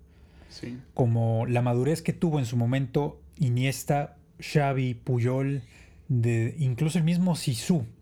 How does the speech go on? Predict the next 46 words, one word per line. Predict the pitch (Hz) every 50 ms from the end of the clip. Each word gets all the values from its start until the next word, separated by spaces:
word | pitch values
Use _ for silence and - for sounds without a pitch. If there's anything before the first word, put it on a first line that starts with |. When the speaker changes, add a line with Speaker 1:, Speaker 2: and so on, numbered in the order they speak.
| - -
Speaker 2:
decir, | - 120 110 - 143 135 127
Speaker 1:
Ujú. | 113 120
Speaker 2:
"Estoy | 117 107 - 165 170
en |
un | 170 175 170
equipo | 170 170 - - - 143 131 117
grande", | 117 117 120 123 131 131 131 175 220 - - - - - - - - - - - - - - - - -
o | -
sea, | - 127 117 117 110 110 110 101 - - - -
seguramente | - - - 110 123 131 139 139 127 -
estaban | - - 143 135 127
de | 117 110
puta | - - 151 127 - 127
madre | 120 127 131 135 131 131 135 127 - -
ganando | - 113 101 110 127 143 143 135
lo | 123 113
que | 113 117
ganaban, | 107 107 113 120 127 127 123 127 131 143 165 170 - - -
hablando | - 113 110 117 123 135 147
de | 139 123
dinero, | 113 113 113 113 120 139 143 131 127 151 - - - - - - - - - - -
y | - 117
más | 113 127 135 - -
encima | 147 123 113 - 165 190 196
lo | 160 127 113
que | - 113
pudiera | 113 120 117 120 135 160 165
venir | 143 120 123 127 143 151
en | 147
lo | 127 117
deportivo. | 107 101 - - 107 98 - - 131 120 113 127 185 202 - - - - - - - - - -
Speaker 1:
Y | - 135 131
en | 135 131 127
lo, | 123 123 120 120 117 117 117 117 117 - 131
y | 120 120
en | 120
los | 123 117
gastos | 113 - - - - 156 -
publicitarios, | - 147 131 127 120 110 113 110 107 127 139 147 143 -
que | - 120
también | 101 110 110 110 113 120
Speaker 2:
Ah, | 127 127
Speaker 1:
es | 120
Speaker 2:
exacto, | - 123 127 135 -
Speaker 1:
una |
Speaker 2:
o | 127